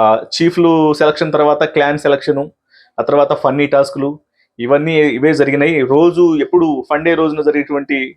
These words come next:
ఆ రొటీన్ ఎపిసోడే కాబట్టి దాంట్లో పెద్దగా, ఆ, మనం దాన్ని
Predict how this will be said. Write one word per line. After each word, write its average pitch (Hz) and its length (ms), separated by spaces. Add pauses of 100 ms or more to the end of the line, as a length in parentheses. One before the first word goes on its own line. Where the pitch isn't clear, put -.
(140)
ఆ 127 320
రొటీన్ 165 300
ఎపిసోడే 147 480
కాబట్టి 131 460 (380)
దాంట్లో 147 240
పెద్దగా, 143 520 (500)
ఆ, 120 220
మనం 113 480 (640)
దాన్ని 120 260